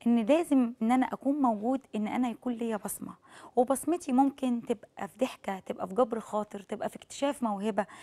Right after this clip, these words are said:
تبقى في علامه، تبقى في مو-، معلومه انا ممكن اقولها للناس.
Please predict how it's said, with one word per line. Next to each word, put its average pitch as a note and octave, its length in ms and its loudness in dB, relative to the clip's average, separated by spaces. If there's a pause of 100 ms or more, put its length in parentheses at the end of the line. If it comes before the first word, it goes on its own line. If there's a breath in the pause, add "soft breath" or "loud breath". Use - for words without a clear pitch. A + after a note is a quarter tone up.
(260 loud breath)
تبقى - 200 2
في - 100 0
علامه، B3+ 400 4
تبقى G3 260 -8
في G#3+ 120 -8
مو-، G3+ 320 -4
معلومه A#3 580 2
انا G#3 120 -2
ممكن A#3+ 400 -2
اقولها A#3 380 -2
للناس. F#3+ 400 -2